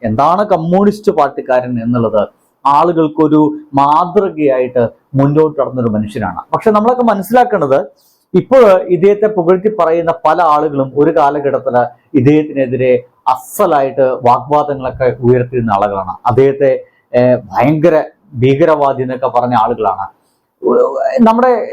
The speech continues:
കമ്മ്യൂണിസ്റ്റുകാർക്ക് അങ്ങനത്തെ ഒരു രീതിയുണ്ട്, മരിച്ചു കഴിഞ്ഞാൽ മാത്രം മഹത്വവൽക്കരിക്കപ്പെടുന്ന അവസ്ഥയിലേക്ക് വരും. ഇപ്പോൾ ഒരുപക്ഷെ ഏറ്റവും മോശം കമ്മ്യൂണിസ്റ്റ് നേതാവ് എന്നൊക്കെ ഇപ്പൊ പറയുന്നത് നമ്മുടെ സഖാവ് പിണറായി വിജയനെയാണ്. ഞാൻ പറയുന്നത്, ഒരു കാലത്തിന് ശേഷം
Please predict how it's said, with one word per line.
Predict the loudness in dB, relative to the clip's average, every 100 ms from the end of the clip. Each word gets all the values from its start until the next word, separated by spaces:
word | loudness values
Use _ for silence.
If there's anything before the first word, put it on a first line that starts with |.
| -4 -2
കമ്മ്യൂണിസ്റ്റുകാർക്ക് | 0 0 0 0 2 0
അങ്ങനത്തെ | 0 -2 0
ഒരു | -2 0
രീതിയുണ്ട്, | 0 0 0 -4 -2 0
മരിച്ചു | 0 0 0
കഴിഞ്ഞാൽ | 2 0 -2 -2
മാത്രം | -2 -2 0
മഹത്വവൽക്കരിക്കപ്പെടുന്ന | 0 0 -2 0 0 -2 -4 -4 -4 -6 -2 -2
അവസ്ഥയിലേക്ക് | -2 -6 -4 -4 -4
വരും. | -8 -10 -20 _ _
ഇപ്പോൾ | 0 4 4 4 0 -10 _ _
ഒരുപക്ഷെ | 2 2 2
ഏറ്റവും | 0 0 0 2
മോശം | 2 0 0
കമ്മ്യൂണിസ്റ്റ് | -2 0 -2 -2 0
നേതാവ് | 2 0
എന്നൊക്കെ | -2 -6 -4
ഇപ്പൊ | -4 -2
പറയുന്നത് | 0 0 -2 -2 0 -2 -4 _ _
നമ്മുടെ | -2 2 2 2 -4 -8 -6
സഖാവ് | -2 0 0 -2
പിണറായി | -4 -2 -2 0
വിജയനെയാണ്. | -2 -2 -2 -4 -6 -6 -4
ഞാൻ | -2 0
പറയുന്നത്, | 0 0 0 0 0 -6 0
ഒരു | 0 2
കാലത്തിന് | 0 0 -6 -4
ശേഷം | -4 -4 -4